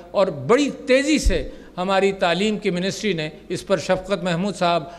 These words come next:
इन्होंने इस पर काम करना शुरू किया और ये बात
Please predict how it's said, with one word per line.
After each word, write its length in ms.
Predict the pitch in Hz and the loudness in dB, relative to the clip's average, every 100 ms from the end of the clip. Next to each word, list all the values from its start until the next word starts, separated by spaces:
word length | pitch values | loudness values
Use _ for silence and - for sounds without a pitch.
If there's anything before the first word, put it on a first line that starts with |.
| - - | -18 -12
इन्होंने 440 | 202 190 196 185 | -6 -2 0 -2
इस 300 | 170 - 175 | -4 -4 -6
पर 160 | - 180 | -2 -2
काम 280 | - 185 208 | 0 0 0
करना 300 | 220 220 233 | -2 -2 -4
शुरू 220 | - 247 | -4 -6
किया 260 | 247 262 277 - - | 0 0 0 -10 -14
और 340 | - 190 233 247 | 0 4 4 2
ये 280 | 190 190 220 | 0 2 2
बात 460 | 170 185 214 - | 2 0 0 -6